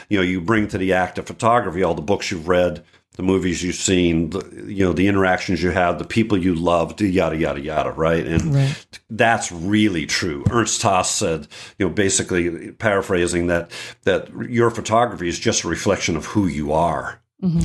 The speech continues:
Speaker 1: Jay Mizell said something more snarky 'cause Jay Mizell is snarky.
Speaker 2: <laughs>
Speaker 1: Somebody said to him,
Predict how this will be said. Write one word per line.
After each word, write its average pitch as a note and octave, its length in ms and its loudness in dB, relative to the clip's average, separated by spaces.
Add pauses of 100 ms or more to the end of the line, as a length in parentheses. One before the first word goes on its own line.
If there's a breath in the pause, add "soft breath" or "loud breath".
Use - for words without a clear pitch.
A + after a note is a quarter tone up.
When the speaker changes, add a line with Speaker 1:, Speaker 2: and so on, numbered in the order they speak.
(120)
Speaker 1:
Jay C3 200 2
Mizell A2+ 580 2
said G#2 300 0
something A2+ 340 0
more G2 180 -2
snarky B2+ 640 0
'cause F2 220 -4
Jay G#2 260 -2
Mizell F2+ 460 -6
is D2 80 -12
snarky. D#3+ 680 0
Speaker 2:
<laughs> - 260 0
Speaker 1:
Somebody A#2 320 2
said B2 360 0
to A2+ 200 2
him, G#2 120 0